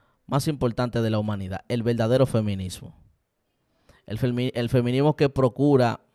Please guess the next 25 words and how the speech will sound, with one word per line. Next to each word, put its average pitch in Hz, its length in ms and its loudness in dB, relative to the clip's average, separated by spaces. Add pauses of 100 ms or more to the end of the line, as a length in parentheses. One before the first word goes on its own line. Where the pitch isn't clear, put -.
(1700)
que 131 200 -2
la 127 160 4
mujer 131 400 0
sea 139 160 2
valorada 131 380 4
en 131 60 2
la 127 100 4
sociedad 123 560 2 (220)
como 113 280 2
debe 123 220 4
de 113 100 2
ser 113 200 0
valorada. 95 640 0 (1080)
¿Me 104 80 -10
entiende? 110 500 -4 (840)
No 123 160 6
el 143 60 8
feminismo 139 600 2
que, 120 260 0
que, 107 400 -4 (120)
que, 104 400 -6 (500)
no 117 80 -2
el - 60 0
feminismo 135 680 0
que, 107 340 -6